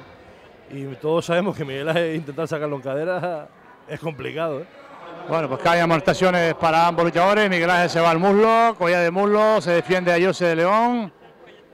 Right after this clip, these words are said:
Speaker 2: Se defendió de la cogida de muslo de Miguel
Speaker 1: Sí.
Speaker 2: Ángel, que lo intentó.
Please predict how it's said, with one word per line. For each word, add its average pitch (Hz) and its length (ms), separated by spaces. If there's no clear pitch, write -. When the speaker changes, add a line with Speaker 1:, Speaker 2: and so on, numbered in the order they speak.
Speaker 2:
Se - 160
defendió 135 560
de 143 60
la 139 80
cogida 143 160
de 139 60
muslo 139 280
de 135 100
Miguel 135 200
Speaker 1:
Sí. 156 60
Speaker 2:
Ángel, 165 540
que 123 640
lo 131 160
intentó. 165 640